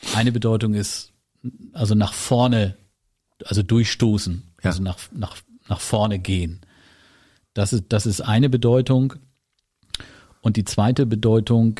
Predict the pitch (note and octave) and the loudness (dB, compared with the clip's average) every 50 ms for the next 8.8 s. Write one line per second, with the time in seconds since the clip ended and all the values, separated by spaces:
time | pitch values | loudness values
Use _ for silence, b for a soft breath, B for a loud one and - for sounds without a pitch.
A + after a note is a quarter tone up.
0 | - - - A2+ A2 G#2+ G#2+ G#2+ G#2+ - - - A2+ - - - - - - - | -8 -8 -4 0 0 2 2 2 0 -2 -2 -4 -4 -4 -4 -8 -10 -12 -12 -12
1 | - - - _ _ _ _ _ _ _ - G#2+ F#2+ - - - A2+ G#2 - - | -12 -14 -16 _ _ _ _ _ _ _ -2 -2 -2 -2 -4 -6 -6 -6 -6 -8
2 | - _ _ - - - - _ _ _ - - G#2+ - - B2 B2 - A2 A2+ | -12 _ _ -20 -20 -20 -20 _ _ _ -14 -12 -10 -4 -2 -2 0 0 -2 -4
3 | - B2+ B2+ A#2 A2 A#2 A#2+ C3 C3 A#2 - A2+ - - - A#2 A#2+ A#2 G#2+ - | -4 0 2 4 4 6 6 4 4 4 2 0 0 0 2 2 2 2 2 0
4 | A2+ G#2 G2+ G2+ G#2+ F#2+ G#2+ G2 F#2+ G2 F#2+ F#2+ F#2 F#2 F2+ F2 E2+ E2+ E2+ - | -2 -2 0 0 0 2 4 4 4 4 2 2 2 0 0 0 -2 -4 -6 -10
5 | - - _ _ - - C3 - - _ - F#2+ - A2+ G#2 F#2+ G2+ G#2+ G#2+ - | -14 -16 _ _ -4 -2 -2 -4 -6 _ -12 -6 -2 -2 0 0 0 0 0 0
6 | - A2 G#2+ G#2+ G2+ G#2+ G2+ - G#2+ F#2 G2+ G2+ G2 G2 G2+ G2+ - G#2 G2 - | 0 2 2 2 2 0 0 -2 -2 -2 0 0 0 0 -2 -4 -4 -6 -6 -2
7 | - A2 G#2 G2 G3 G3+ - - _ - _ _ _ _ _ _ _ - G#2 G#2 | 0 2 2 2 2 0 -4 -10 _ -20 _ _ _ _ _ _ _ -2 0 2
8 | G#2+ G#2+ - A2 F#2+ G2 F#2 F2 G#2 F#2+ F#2+ G2 F#2 F2 - | 2 2 2 0 0 0 0 0 2 2 2 2 0 -2 -4